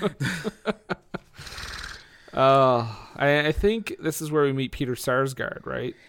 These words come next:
Speaker 1: Yes, looking extra white trash.
Speaker 2: Also, like, they aged him by, like, ten years.
Speaker 1: And I don't get, here's the thing, I don't get, like, he is apparently supposed to be brilliant.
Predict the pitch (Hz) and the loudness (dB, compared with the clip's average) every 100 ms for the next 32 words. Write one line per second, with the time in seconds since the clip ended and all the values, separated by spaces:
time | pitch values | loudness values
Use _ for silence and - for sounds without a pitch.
0 | _ 143 165 156 120 139 147 - 156 147 | _ 4 6 6 2 0 -2 0 0 -2
1 | - - 180 - 143 127 120 113 - 120 | -6 -4 -4 0 2 2 2 -2 -2 -2
2 | 113 110 - - - - 277 - 277 208 | 0 -2 -6 -14 0 4 6 8 6 6
3 | 175 139 131 135 156 147 - 151 170 151 | 4 4 -2 4 6 4 2 2 2 2
4 | 165 135 123 120 117 110 - - 143 135 | 2 4 4 4 2 -2 -8 -2 0 0
5 | 117 113 - - - - _ _ 185 214 | -2 -4 -8 -10 -12 -14 _ _ 0 2
6 | 240 311 233 - - 139 262 277 - - | 2 0 -4 -10 -8 -4 -4 -4 -8 -6
7 | 143 - 160 170 - 139 123 - 120 117 | -6 0 -2 -2 -2 0 0 -2 -4 -4
8 | - _ _ _ _ _ - 180 175 175 | -8 _ _ _ _ _ -6 -2 0 0
9 | 170 - - 147 160 - 185 226 208 170 | -2 -6 -2 0 0 -2 -4 -2 -4 -6
10 | 160 - 151 143 143 147 147 139 - 107 | -6 -4 -2 -4 -6 -6 -6 -8 -12 -12
11 | 127 120 120 135 220 - | -4 0 0 0 -4 -8